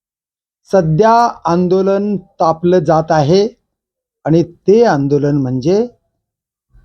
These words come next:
ईव्हीएम मशीनच्या विरोधातले आंदोलन आहे.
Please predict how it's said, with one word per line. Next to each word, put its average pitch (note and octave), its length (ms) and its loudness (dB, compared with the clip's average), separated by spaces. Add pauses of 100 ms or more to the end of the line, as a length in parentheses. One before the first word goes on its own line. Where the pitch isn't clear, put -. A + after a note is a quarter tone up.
ईव्हीएम F#3 680 4
मशीनच्या E3+ 720 -2
विरोधातले C3+ 600 -4
आंदोलन A2 420 -10
आहे. - 140 -20